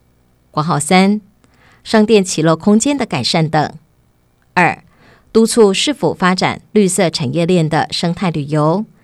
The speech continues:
蓝潭后山、香湖公园为永续发展的重点，让嘉义市不只有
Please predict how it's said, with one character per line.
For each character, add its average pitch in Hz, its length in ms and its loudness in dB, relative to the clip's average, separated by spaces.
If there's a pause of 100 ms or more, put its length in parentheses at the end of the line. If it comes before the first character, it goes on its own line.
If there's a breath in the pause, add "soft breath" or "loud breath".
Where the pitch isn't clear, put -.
(320 soft breath)
蓝 175 180 2
潭 185 200 -2
后 202 160 0
山、 214 420 2 (160 soft breath)
香 320 240 -4
湖 220 100 0
公 220 220 2
园 165 320 0 (220 loud breath)
为 170 320 2
永 165 200 -2
续 165 200 -4
发 170 200 -2
展 160 160 -6
的 123 120 -6
重 185 180 0
点， 160 300 -2 (560 soft breath)
让 170 260 2
嘉 175 220 0
义 175 100 2
市 170 380 -2
不 294 100 -4
只 202 160 -2
有 170 240 0